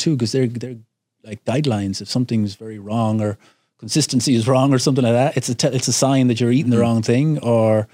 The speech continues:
Speaker 2: something else is wrong. Uh, so
Speaker 1: It's a good telltale to see if, like, your immune system's okay, your body's okay. Maybe that you could be potentially sick and you don't even know it.
Speaker 2: Yeah.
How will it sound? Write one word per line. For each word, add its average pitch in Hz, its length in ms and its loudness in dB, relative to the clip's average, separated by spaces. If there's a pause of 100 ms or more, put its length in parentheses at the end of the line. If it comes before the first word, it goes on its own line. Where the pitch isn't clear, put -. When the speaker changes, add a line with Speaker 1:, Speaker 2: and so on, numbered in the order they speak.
(120)
Speaker 2:
something 110 260 -16
else 139 220 -2
is 110 100 -2
wrong. 95 360 -6 (120)
Uh, 107 60 -20 (960)
so 95 520 -4
Speaker 1:
It's 92 80 -10
a 107 60 -8
good 113 180 -2
telltale 110 460 2
to 98 80 0
see 104 220 0
if, 98 180 0
like, 98 320 0
your 101 100 -2
immune 135 260 2
system's 131 420 0
okay, 120 340 2
your 101 140 2
body's 113 360 4
okay. 110 260 0
Maybe 104 280 2
that 98 120 -4
you 101 120 -10
could 92 180 -6 (1000)
be 110 120 -8
potentially 104 520 -2
sick 170 300 0
and 113 80 4
you 107 80 4
don't 101 160 2
even 95 220 0
know 131 220 4
it. 127 160 0 (220)
Speaker 2:
Yeah. 104 200 -20